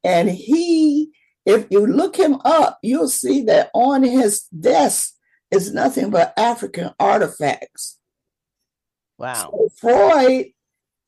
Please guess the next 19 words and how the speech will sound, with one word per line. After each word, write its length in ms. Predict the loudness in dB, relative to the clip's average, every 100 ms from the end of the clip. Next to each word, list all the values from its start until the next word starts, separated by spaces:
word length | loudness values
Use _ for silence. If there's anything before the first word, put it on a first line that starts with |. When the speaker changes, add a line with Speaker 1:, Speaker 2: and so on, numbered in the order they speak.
| -18 -4
Speaker 1:
did 280 | 0 0
not 520 | 0 0 0 0 -4 -12 _ _ _ _ _ _ _ _
come 320 | -4 -2 2
up 220 | 2 0 0
with 200 | 0 0
psychoanalysts. 1700 | 0 0 0 -2 0 0 -4 _ _ _ _ -4 -2 -2 -2 -2
He 140 | 0 0
was 220 | 0 0
a 180 | -2 -2 -6
failed 440 | 0 4 4 2 -2
neurologist. 1300 | -4 -2 2 4 4 2 0 -2 -6 -8 -8 -12 -14 _ _ _ _ _ _ _ _ _ -2
And 140 | -2
so 460 | 0 4 4 4 0 _ _
he 400 | -4 0 2 4 2
went 360 | 2 0 0 -2
in 200 | 0 0
a 80 | 0
different 440 | 0 2 0 -2 0
area 680 | 0 2 2 2 0 -2